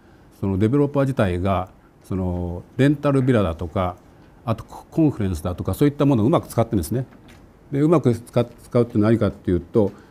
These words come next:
そういった空いてるビラとかそういったものを使いながら、そういったとこを要するにその週末のコンフェレンス用の施設にするとかね。で、そういうことによってお金の要するに回転非常にうまくしてるっていうところありますね。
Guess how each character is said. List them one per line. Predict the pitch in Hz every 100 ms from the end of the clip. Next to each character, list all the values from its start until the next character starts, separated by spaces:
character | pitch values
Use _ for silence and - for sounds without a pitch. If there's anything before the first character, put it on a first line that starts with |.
| - -
そ | 147
う |
い | 143
っ |
た | - - 135 127 - - -
空 | 143
い | 147
て | - 143
る | 143 135
ビ | 143
ラ | 117
と | 101
か | 98 98
そ | -
う |
い | 123
っ |
た | - 123
も | 123
の |
を | 95
使 | - 117 117
い |
な | 117
が | 117 117
ら、 | 120 117 - - - - -
そ | -
う | 131
い |
っ |
た | 131 123
と | 127
こ | 110 92
を | 101
要 | 101 101
す | 98
る | 113
に | 90 - - -
そ | 95
の | 90 82 85 82 - - - - - - -
週 | - 123
末 | 113 110
の | 107
コ | -
ン | 104
フ |
ェ | 113
レ |
ン |
ス | 104 110
用 | 101
の | 95 90
施 |
設 | 104 87
に | 85
す | - - - - 98
る |
と | 85
か | 76
ね。 | 98 131 - - - - _ -
で、 |
そ | 117 147
う |
い |
う |
こ | 143
と | 135
に |
よ | 95
っ |
て | -
お | 98
金 | 139 139
の | 135 127
要 | 123
す | 113
る | 92
に |
回 | - 117
転 | 117 107
非 | 117
常 | 120
に |
う | 117
ま | 95
く | 98 92 107 -
し | -
て | -
る | 90
っ |
て | - 104
い |
う | 90
と | 87
こ | 80
ろ |
あ |
り | 78
ま |
す | 76
ね。 | 113